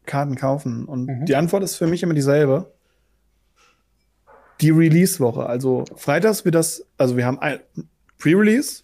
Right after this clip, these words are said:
Speaker 2: Mhm.
Speaker 1: dann kommt eine Woche lang, wo man in der Versuchung widerstehen muss, zu kaufen.
Speaker 2: <laughs> Ja.
Speaker 1: Dann kommt der Release und dann machen über das Wochenende und über den Montag hinweg ganz viele Leute ihre Booster auf.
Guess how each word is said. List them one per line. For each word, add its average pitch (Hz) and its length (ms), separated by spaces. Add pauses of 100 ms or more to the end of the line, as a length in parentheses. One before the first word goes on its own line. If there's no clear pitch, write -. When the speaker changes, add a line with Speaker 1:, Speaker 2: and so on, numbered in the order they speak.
(100)
Speaker 2:
Mhm. 127 180
Speaker 1:
dann 196 120
kommt - 220
eine 143 220
Woche 143 180
lang, 143 220
wo 139 80
man 143 340 (760)
in 175 120
der 170 80
Versuchung 214 480
widerstehen 208 420
muss, 190 200
zu 190 100
kaufen. 147 480 (160)
Speaker 2:
<laughs> - 40 (320)
Ja. 165 80 (200)
Speaker 1:
Dann 151 120
kommt 208 180
der 202 160
Release 180 500
und 143 160
dann 220 440
machen 196 360
über 185 200
das 160 240
Wochenende 220 560
und 175 180
über 156 140
den 143 160
Montag 208 480
hinweg 165 400
ganz 208 260
viele 190 160
Leute 175 300
ihre 143 160
Booster 143 360
auf. 117 240